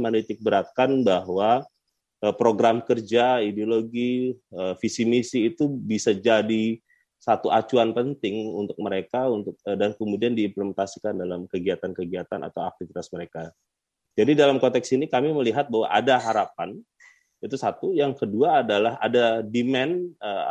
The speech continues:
atau ada keinginan gitu ya dari pemilih untuk memilih partai itu adalah sesuatu yang ko-, yang jauh lebih konkret dengan program-program yang, yang, yang dinantikan. Jadi itu menurut saya menjadi penting ya untuk kemudian, eh, harapannya ke depan,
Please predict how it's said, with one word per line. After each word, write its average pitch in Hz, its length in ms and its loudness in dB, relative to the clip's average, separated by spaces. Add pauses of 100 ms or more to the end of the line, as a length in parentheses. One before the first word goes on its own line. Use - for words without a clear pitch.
atau 110 320 2
ada 104 320 2
keinginan 123 640 -2
gitu 113 320 -2
ya 120 80 2
dari 107 160 4
pemilih 107 560 0 (480)
untuk 123 400 0
memilih 131 400 4
partai 117 400 0
itu 208 160 2
adalah 110 240 -2
sesuatu 117 400 -8
yang 110 160 -2
ko-, 107 320 -4
yang 107 320 0
jauh 113 160 4
lebih 104 240 0
konkret 110 400 -4
dengan 101 240 -4
program-program 95 880 -6
yang, 90 140 -10 (180)
yang, 92 200 -10 (120)
yang 90 160 -8
dinantikan. 92 560 -8 (720)
Jadi 143 240 4
itu 170 80 4
menurut 139 240 2
saya 135 160 0
menjadi 110 320 0
penting 104 480 -4
ya - 160 -16
untuk 104 320 -6
kemudian, 104 720 -2
eh, 90 640 -2
harapannya 101 480 -2
ke 101 80 -2
depan, 123 480 -2